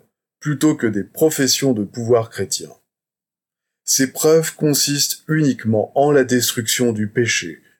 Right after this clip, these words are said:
de la maladie et de la mort par le pouvoir de l'esprit,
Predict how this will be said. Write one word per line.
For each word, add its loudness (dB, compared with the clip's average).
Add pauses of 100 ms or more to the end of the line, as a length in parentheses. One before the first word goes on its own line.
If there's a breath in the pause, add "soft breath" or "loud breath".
(140)
de 0
la 4
maladie 2
et 2
de -4
la 4
mort 2
par 2
le 0
pouvoir 2
de 0
l'esprit, -2